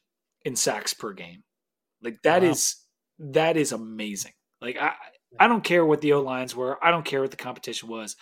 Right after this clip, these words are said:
Speaker 1: You put up that many sacks and you finished number eleven and number two in the A C C when you've got Florida State and Clemson in your conference.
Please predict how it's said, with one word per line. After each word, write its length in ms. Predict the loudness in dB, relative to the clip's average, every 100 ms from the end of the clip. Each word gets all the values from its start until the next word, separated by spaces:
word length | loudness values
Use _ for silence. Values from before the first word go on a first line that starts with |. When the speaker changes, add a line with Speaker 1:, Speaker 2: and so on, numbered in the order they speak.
| -20 -20 -4
Speaker 1:
You 140 | 2 4
put 220 | 6 6
up 140 | 8
that 200 | 6 6
many 160 | 4 -2
sacks 400 | 0 0 -2 -4
and 80 | -10
you 80 |
finished 400 | -10 -8 -6 -6 _ _ _
number 240 | -2 2 4
eleven 360 | 4 2 0
and 100 | -4
number 200 | -6 -8
two 340 | -6 4 4 4
in 80 | 2
the 160 | -2
A 60 | -2
C 180 | -4 -6
C 260 | -2 -2
when 160 | -2 -6
you've 160 | -8
got 220 | -6 -6 -4
Florida 320 | -2 0 0
State 320 | 0 -2 -2
and 100 | -6
Clemson 420 | -8 -6 -4 -4
in 80 | -4
your 100 | -4
conference. 600 | 0 0 0 -4 -6 -10